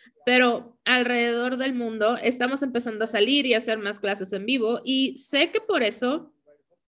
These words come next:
digo, escribimos un libro juntos, voy a hablar de eso en un momento, pero facilitar estas clases para invitar a las personas no solamente a adentrarse a esa energía de lo que era ese niño de cinco años, pero es como este,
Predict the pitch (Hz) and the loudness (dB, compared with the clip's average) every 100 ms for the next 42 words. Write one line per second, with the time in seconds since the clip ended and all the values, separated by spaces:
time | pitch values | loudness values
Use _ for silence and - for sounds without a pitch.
0 | - - - - - 392 277 - 226 226 | -20 -20 -20 -16 2 4 4 2 0 0
1 | 226 220 226 208 208 185 190 330 320 254 | 0 -2 -2 -2 -2 -2 -4 -4 0 0
2 | 240 220 214 202 202 202 202 196 190 - | 2 4 4 4 -2 -4 -6 -8 -10 -10
3 | 202 240 302 - 214 220 233 233 254 269 | -4 -2 -2 -2 -2 -2 -2 -2 -4 -2
4 | 262 254 254 285 285 320 - 277 269 240 | -2 0 0 0 0 -4 -2 -2 0 -4
5 | 226 226 226 226 - 208 220 226 240 220 | -2 -2 -2 -2 -2 0 2 0 -2 -8
6 | 214 226 214 190 208 - - - - 311 | -6 -6 -4 -6 -6 -14 -20 -20 -4 -2
7 | 349 403 453 349 233 233 208 196 190 190 | 4 6 6 4 -2 -2 0 2 4 2
8 | 196 190 196 190 202 208 220 196 185 196 | 0 -2 -2 0 0 0 -2 0 0 -4
9 | 226 214 196 220 208 196 190 190 202 208 | -6 -6 -6 -2 0 0 -2 -2 2 2
10 | 202 208 202 196 196 180 185 208 190 190 | 2 -2 -10 -8 -6 -6 -6 -10 -8 -6
11 | 214 208 190 - 226 254 254 339 359 285 | -4 -6 -8 -6 -4 -4 -4 -6 -4 -6
12 | 247 - - - 262 269 - 269 262 247 | -8 -18 -10 -2 -2 -2 -2 0 0 -2
13 | 247 | -6